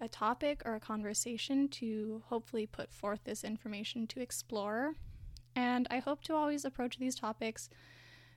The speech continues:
with a somewhat unbiased perspective, right? Uh, I'm one person, and I am one very <laughs> opinionated person, but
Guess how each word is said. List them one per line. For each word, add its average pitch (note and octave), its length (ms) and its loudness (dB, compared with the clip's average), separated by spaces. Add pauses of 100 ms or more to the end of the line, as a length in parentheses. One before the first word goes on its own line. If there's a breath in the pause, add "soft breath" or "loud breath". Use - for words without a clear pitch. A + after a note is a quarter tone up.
(160 loud breath)
with A#3 260 4 (240)
a A3 680 4 (800 loud breath)
somewhat B3 680 4
unbiased A3 840 0
perspective, - 800 -2 (600)
right? A#3 320 2 (420)
Uh, G#3+ 400 2 (760 loud breath)
I'm B3 260 8
one A3+ 220 4
person, B3+ 680 0
and A3+ 140 0
I A3 80 0
am A3 160 -2
one G#3+ 260 -2
very G3+ 480 2 (180 loud breath)
<laughs> - 180 -6
opinionated A#3+ 920 4
person, A#3+ 600 -2 (1080 loud breath)
but G#3 360 2